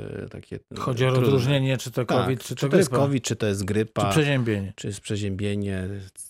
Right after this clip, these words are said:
Speaker 1: no bo, no, tak jak mówię, no, potrzebujemy tutaj tego rozsądku też, no bo musimy unikać takich sytuacji, że każdy, kto ma katar, już,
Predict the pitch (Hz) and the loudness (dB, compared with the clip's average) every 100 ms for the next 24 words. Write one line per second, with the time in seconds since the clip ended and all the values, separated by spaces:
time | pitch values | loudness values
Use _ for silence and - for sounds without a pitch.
0 | - 107 113 117 120 120 117 _ _ _ | -14 -12 -8 -6 -6 -8 -14 _ _ _
1 | _ _ _ _ 120 123 123 131 135 110 | _ _ _ _ -12 -10 -8 -8 -6 -4
2 | 104 117 123 113 113 - 117 123 139 147 | -4 -6 -6 -2 -4 -4 -6 -4 -4 -4
3 | - 165 - - - 95 107 95 98 104 | 0 0 -2 -8 -12 -10 -8 -8 -8 -10
4 | _ _ _ - - _ - 104 - 104 | _ _ _ -20 -20 _ -16 -10 -4 -4
5 | 101 98 - - - - 98 - 95 - | -4 -6 -8 -10 -10 -6 -8 -8 -10 -8
6 | 95 92 - 95 90 - 90 95 98 92 | -8 -8 -8 -6 -6 -8 -10 -8 -8 -8
7 | 95 - | -10 -14